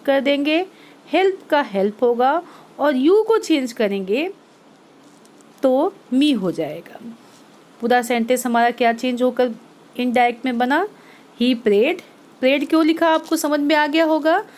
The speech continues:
may God होगा तो said और said to के लिए प्रेड लिखेंगे। कॉमा, इन्वर्टेड कॉमा, that लिख दिया। He prayed that God might।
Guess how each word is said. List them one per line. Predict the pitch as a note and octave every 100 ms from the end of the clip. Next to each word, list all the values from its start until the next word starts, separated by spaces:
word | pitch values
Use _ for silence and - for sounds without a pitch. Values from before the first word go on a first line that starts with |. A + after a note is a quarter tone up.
| - - -
may | A#3 B3
God | A#3 A#3+ B3
होगा | B3 B3+ C#4
तो | C#4+ F4+ A4+
said | - C#4+ B3+
और | B3
said | B3+ A#3 -
to | C4+
के | D#4
लिए | E4
प्रेड | G#4+ B3 B3 A3+
लिखेंगे। | A3+ A3 G#3 E3 E3+ - - _ _ - _ _ -
कॉमा, | A#3 A3+
इन्वर्टेड | B3+ B3+ C#4 D4 C#4
कॉमा, | D4 D4
that | D4 G#3+ A3+ C4+
लिख | C4 -
दिया। | D4 D#4 F#4 - - _ -
He | A#3+ A#3
prayed | A3+ A#3+ C4+ F4 G4 - - F3
that | G#3+ A#3 B3+ A3 - - _ _ _ -
God | F3 A3+ C4 F4 D4+
might। | A#3+ F#3+ F3 F3